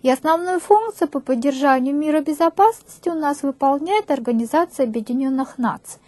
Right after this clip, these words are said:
о которых мы с вами и её главных органах, э, рассказали и рассмотрели.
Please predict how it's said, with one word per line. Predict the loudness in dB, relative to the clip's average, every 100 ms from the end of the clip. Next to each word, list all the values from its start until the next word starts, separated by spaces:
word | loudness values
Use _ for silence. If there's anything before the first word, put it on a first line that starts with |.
| -20 -20 _
о | -6
которых | -4 -4 -2 -2 -2
мы | -6
с | -6 -2
вами | -2 -2 -6
и | -8 -6
её | -2 -2 -4 -8
главных | -4 2 2 2 -4 -12 -2
органах, | -2 0 -4 -6 -10 -20 -20 _ _ _ _ _ _ -2
э, | 0 0 -6 _ _
рассказали | -6 -6 -4 -6 0 0 2 0
и | -2 -6 -6 -6 _ _ _ -10
рассмотрели. | -6 -2 0 0 -4 -16 -8 -2 0 -2 -6 _ _ _ -4 -2 -4 -4 -10